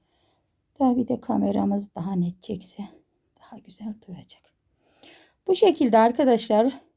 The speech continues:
üçüncü sırada da aynı şu boşluklara bakın.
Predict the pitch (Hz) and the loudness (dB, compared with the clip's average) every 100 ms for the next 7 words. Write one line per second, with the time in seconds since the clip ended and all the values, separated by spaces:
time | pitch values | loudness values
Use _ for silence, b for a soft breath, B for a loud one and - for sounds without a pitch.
0 | _ _ _ _ 285 269 330 320 359 392 | _ _ _ _ -8 0 4 6 4 0
1 | - 262 196 175 170 254 370 _ _ _ | 0 0 2 0 -2 -2 -4 _ _ _
2 | _ - 359 339 254 180 208 - b b | _ -6 2 4 4 2 -4 -8 b b
3 | b - 359 262 277 269 240 233 233 208 | b -6 -2 4 4 2 -4 -6 -2 -2
4 | 185 - - 180 - 151 | -2 -6 -12 -14 -14 -18